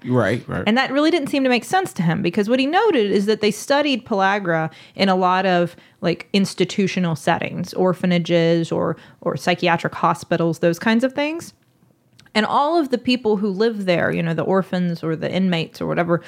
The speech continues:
Speaker 2: in a prison or the patients in a psychiatric hospital, they all had it, but the staff didn't.
Speaker 1: Hmm. So you would think if it was, like, if they were eating from the same source and it was a disease,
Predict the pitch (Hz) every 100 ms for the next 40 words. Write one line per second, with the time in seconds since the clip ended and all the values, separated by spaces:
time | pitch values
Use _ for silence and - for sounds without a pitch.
0 | - - - 160 - 214 185 185 175 156
1 | 165 156 151 117 - 196 - 185 - 151
2 | - 175 196 190 180 180 - 165 - -
3 | 202 247 - 214 - - 180 190 285 -
4 | - - 196 185 - 269 269 - 226 170
5 | - 151 _ _ - 127 117 92 - _
6 | _ _ - 123 117 110 127 117 107 98
7 | 78 101 101 95 82 - _ _ _ _
8 | _ _ _ _ _ _ _ _ _ _
9 | - 85 101 110 101 95 95 107 98 90
10 | 90 - 131 113 101 95 82 92 87 87
11 | 95 95 92 87 - -